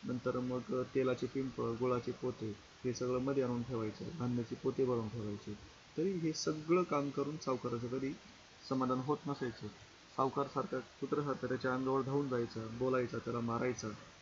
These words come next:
आणि आईबापांच्या नावाने तो त्याचं काय करायचं, शिव्या पण द्यायचा, मुजोरपणा तो करायचा आणि हे पुन्हाच अजून एक त्याला धमकी द्यायचा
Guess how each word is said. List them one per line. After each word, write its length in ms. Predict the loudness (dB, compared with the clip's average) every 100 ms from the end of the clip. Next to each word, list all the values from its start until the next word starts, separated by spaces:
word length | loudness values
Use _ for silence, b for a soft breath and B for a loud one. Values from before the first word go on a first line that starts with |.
| -20 -20 -20 -10 -4
आणि 180 | -2 2
आईबापांच्या 640 | 2 2 2 -2 -2 -2
नावाने 340 | 0 2 0
तो 140 | -2 -4
त्याचं 320 | -4 -4 -4
काय 220 | 0 0
करायचं, 320 | 2 0 -2 -4
शिव्या 260 | 2 4
पण 180 | 4 0
द्यायचा, 300 | -2 -4 -8 -14 -16 -20 -20 -20 -12 -6
मुजोरपणा 880 | -2 4 4 4 2 2 2 2 -2 -8 -20 -20 -20 -4
तो 180 | 2 2
करायचा 480 | 4 4 4 2 -4 -8 -14 -20 -10
आणि 200 | -4 0
हे 60 | 0
पुन्हाच 420 | 0 0 0 0 2
अजून 260 | 2 2
एक 200 | -2 -2
त्याला 140 | 0 2
धमकी 300 | 2 2 2
द्यायचा 320 | 2 0